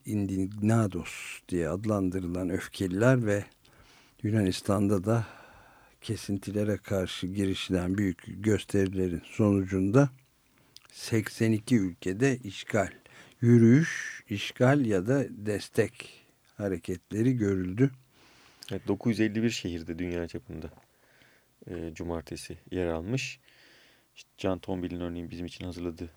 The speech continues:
Speaker 2: bültenden baktığım kadarıyla, e, cumartesi günü İngiltere'de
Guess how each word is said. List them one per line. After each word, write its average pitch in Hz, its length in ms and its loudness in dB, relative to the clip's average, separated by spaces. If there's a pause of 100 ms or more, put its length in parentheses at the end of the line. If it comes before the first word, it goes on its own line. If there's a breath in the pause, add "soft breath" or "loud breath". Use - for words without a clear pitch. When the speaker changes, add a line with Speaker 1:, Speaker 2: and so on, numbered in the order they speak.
Speaker 2:
bültenden 87 560 -8 (320)
baktığım 87 480 -8
kadarıyla, 87 580 -2 (1200 soft breath)
e, 92 40 -10 (1120)
cumartesi 101 500 0
günü 95 120 -2
İngiltere'de 92 640 2